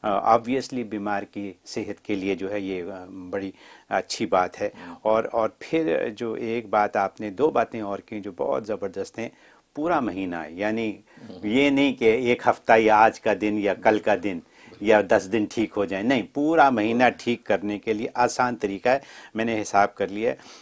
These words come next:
Speaker 1: इसको चार दिनों में चांद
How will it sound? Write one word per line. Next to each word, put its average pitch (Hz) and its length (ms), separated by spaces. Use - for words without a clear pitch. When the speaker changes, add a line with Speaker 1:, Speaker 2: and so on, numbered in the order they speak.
Speaker 1:
इसको 117 460
चार 117 560
दिनों 95 340
में 107 340
चांद 95 340